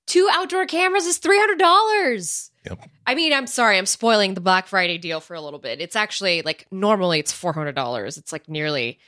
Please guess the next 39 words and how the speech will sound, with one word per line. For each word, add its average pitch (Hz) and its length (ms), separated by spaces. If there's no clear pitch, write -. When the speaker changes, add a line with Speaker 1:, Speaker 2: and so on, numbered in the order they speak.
Speaker 1:
a 185 60
hundred 170 180
dollars 156 260
off. 165 520
But - 240
holy 403 320
crap, 392 640
I 269 120
forgot 330 300
how 392 80
much 415 160
stuff - 360
<laughs> - 0
costs. - 880
Like, 359 420
ah, 427 560
it's 403 180
so 453 200
much 453 200
money. 392 480
Speaker 2:
Yeah. 120 340
And 370 180
it's 156 180
a, 175 160
and 151 80
it's 147 120
a 156 60
tough - 300
choice, 165 440
too, 175 180
because 117 280
I, 120 180
I 117 100
do 143 160
have 170 280
one 127 240
Nest 113 260
camera 82 380
because 101 520